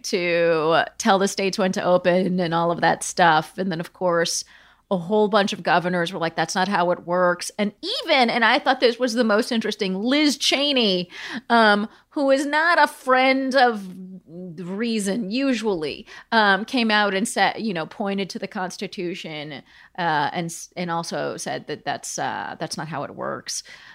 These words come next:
um, with federalism. Uh, so in response, um, you know, Cuomo and,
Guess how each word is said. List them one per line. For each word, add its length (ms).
um, 520
with 200
federalism. 680
Uh, 460
so 600
in 140
response, 1000
um, 720
you 160
know, 360
Cuomo 720
and, 480